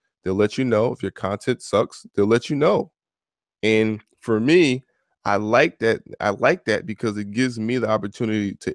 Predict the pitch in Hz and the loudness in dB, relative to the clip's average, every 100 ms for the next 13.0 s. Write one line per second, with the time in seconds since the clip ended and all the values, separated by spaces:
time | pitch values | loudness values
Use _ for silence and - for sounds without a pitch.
0 | - 123 120 104 110 113 - 98 92 95 | 2 4 4 4 2 0 -4 -6 -4 -2
1 | 98 113 110 - - _ _ _ _ _ | 4 6 6 2 -8 _ _ _ _ _
2 | _ _ 95 101 104 123 - _ _ _ | _ _ -2 0 0 -2 -8 _ _ _
3 | _ _ - 165 98 98 98 95 - 107 | _ _ -8 -2 2 4 2 0 0 2
4 | 117 - - _ _ _ - 98 - - | 2 0 -14 _ _ _ -4 -4 -4 -12
5 | - 101 107 123 - 104 - - 117 110 | -8 -2 0 0 -2 -8 -8 -2 0 2
6 | 98 92 101 107 101 - 92 - _ _ | 0 -2 0 0 0 -4 -8 -10 _ _
7 | _ - 98 98 92 - 104 98 95 98 | _ -8 -6 -6 -8 -4 -4 -4 -4 0
8 | 95 - 98 95 87 85 98 90 90 - | 0 -2 -8 -10 -8 -4 -4 -4 -12 -18
9 | - _ _ _ _ _ 95 92 90 - | -20 _ _ _ _ _ -6 -4 -4 -2
10 | 107 110 113 101 - - - - 113 120 | 0 0 -4 -10 -10 -10 -12 -6 0 0
11 | 107 - _ - - - 107 - 123 120 | 0 -6 _ -14 -12 -8 -8 -6 -6 -6
12 | 98 95 107 104 - 87 87 90 87 | -6 -4 -2 -2 -2 -6 -6 -4 -6